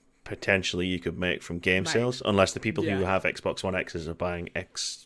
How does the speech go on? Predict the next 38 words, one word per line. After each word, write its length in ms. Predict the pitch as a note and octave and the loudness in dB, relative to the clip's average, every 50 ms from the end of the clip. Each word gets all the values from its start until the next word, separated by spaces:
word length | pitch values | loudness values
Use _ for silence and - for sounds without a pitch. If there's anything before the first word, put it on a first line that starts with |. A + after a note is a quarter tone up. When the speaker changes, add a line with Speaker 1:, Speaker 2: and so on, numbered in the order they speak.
| - - | -10 -6
Speaker 1:
amount 360 | E2+ F2+ F2 E2+ D2+ - - - | -6 -4 -4 -4 -4 -6 -8 -8
more 480 | - F#2 F2+ E2+ E2 E2 D#2 D2+ E2+ - - _ _ _ _ _ _ _ _ _ | -6 -2 0 0 0 0 0 -2 -4 -8 -12 _ _ _ _ _ _ _ _ _
games 680 | - F2 E2+ E2 D#2+ D#2 D#2+ - - - - - - - | 2 2 2 2 0 -2 -4 -6 -8 -10 -10 -12 -12 -4
than 140 | - F2+ F2 | -4 -2 -2
the 80 | F2 - | 0 0
new 100 | F2+ F2 | 0 0
Speaker 2:
Yeah. 100 | E2 E2 | 0 -2
Speaker 1:
people 220 | F2+ - - - | -4 -4 -4 -6
who've 80 | D#2 D#2+ | -4 -4
just 160 | - - - | -6 -6 -2
bought 160 | - D#2+ - - | -4 -4 -4 -4
P 120 | - E2+ | -4 -4
S 140 | E2+ E2+ - | -4 -4 -2
fours. 320 | - F#2 F#2 G2+ G2+ - - _ - - - - - - - _ _ _ _ _ _ _ - _ _ _ _ _ _ _ _ _ - | 0 2 2 2 0 -2 -10 _ -20 -20 -20 -20 -20 -20 -20 _ _ _ _ _ _ _ -20 _ _ _ _ _ _ _ _ _ -8
Um, 520 | - - F2 E3+ D2+ C#2+ D2 A1+ G#1+ G#1 - _ | -6 -4 -2 -2 -2 -4 -4 -6 -10 -12 -14 _
so 640 | - - - F#2 F2+ F2+ E2+ E2+ E2+ F2 F2 F2 - - - - - _ _ _ _ - _ - _ _ _ _ _ _ - - - | -8 -6 0 2 4 6 6 6 6 6 4 2 -2 -8 -18 -20 -20 _ _ _ _ -20 _ -20 _ _ _ _ _ _ -16 -8 -6
it's 220 | F2+ F#2+ - - | -6 -6 -6 -2
Speaker 2:
So 100 | - F#3+ | 0 0
it's 120 | F3+ E3+ - | 0 2 0
the 80 | E3+ | 0
long 220 | D#3+ F3+ F3+ F3+ E3 | 2 2 2 2 2
game 120 | F3 F3 | 2 2
Speaker 1:
it's 100 | E3+ - | 2 0
Speaker 2:
for 60 | D3 | -2
the 60 | D#3+ | 8
Speaker 1:
probably 260 | B2+ B2 A2+ G2 G#2 G2 | 10 10 10 12 10 8
Speaker 2:
short 40 | F#2 | 8
Speaker 1:
the 60 | F#2+ | 10
Speaker 2:
game 40 | F#2 | 10
Speaker 1:
long 120 | F#2 F#2 F2+ | 10 8 8
Speaker 2:
type 80 | F2+ F2+ | 6 4
Speaker 1:
game. 180 | G2 F#2+ F#2 - | 4 4 4 0
Speaker 2:
thing. 140 | - - D2 F#2 | -4 -4 -2 0
Speaker 1:
Yeah, 140 | F#2+ F2+ | 0 2
yeah. 180 | F2 F2+ F2 D2 - - - - F3 | 2 2 0 0 -4 -10 -16 -16 -14
Speaker 2:
Yeah. 80 | E3+ E3+ | -6 -4
Speaker 1:
Yeah. 220 | F3 E3 D3+ C#3+ - - _ _ _ _ _ _ _ _ _ _ _ _ _ _ _ _ | -4 -4 -4 -6 -10 -14 _ _ _ _ _ _ _ _ _ _ _ _ _ _ _ _
Speaker 2:
Hmm, 220 | C4 C#4 C#4+ B3 | -14 -12 -10 -10